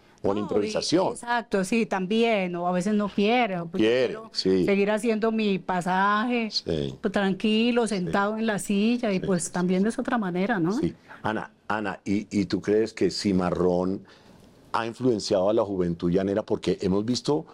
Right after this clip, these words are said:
Speaker 1: muchas bandas llaneras alternativas, hay Michu Psicodélico, creo que hay una, hay varias bandas ahí que uno dice, "Wow, ¿qué está pasando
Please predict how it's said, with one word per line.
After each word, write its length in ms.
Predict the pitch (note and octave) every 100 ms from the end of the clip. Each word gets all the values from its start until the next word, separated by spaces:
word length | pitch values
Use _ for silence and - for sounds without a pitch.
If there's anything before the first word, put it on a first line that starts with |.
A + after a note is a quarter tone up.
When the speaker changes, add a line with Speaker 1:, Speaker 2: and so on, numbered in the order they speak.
| - _
Speaker 1:
muchas 420 | A#2 B2 - D3+
bandas 680 | D3 D3+ D3+ D3+ D3+ C#3+ -
llaneras 840 | A2+ A2 A2 A2 A2+ B2 C3+ C3 - - -
alternativas, 1040 | A2+ - B2 G#2 G2+ - E3 E3+ D#3 C#3
hay 180 | G2 A2
Michu 340 | A2+ A2 - G#2
Psicodélico, 760 | - - F#2+ B2 C#3 C3+ G#2+
creo 200 | F#2 G2+
que 80 | A#2
hay 100 | A2
una, 480 | A#2+ B2+ B2+ C3 B2+ - - -
hay 120 | G#2 A2+
varias 460 | C#3 D#3+ F3 F#3
bandas 380 | E3+ F3 F3+ F3+
ahí 180 | C3 A2+
que 140 | -
uno 100 | C3+
dice, 160 | C#3+ D3+
"Wow, 380 | C3+ G#3+ B2+ -
¿qué 80 |
está 160 | A#2 E3
pasando 640 | F3 F3 F#3 F#3 G3 G3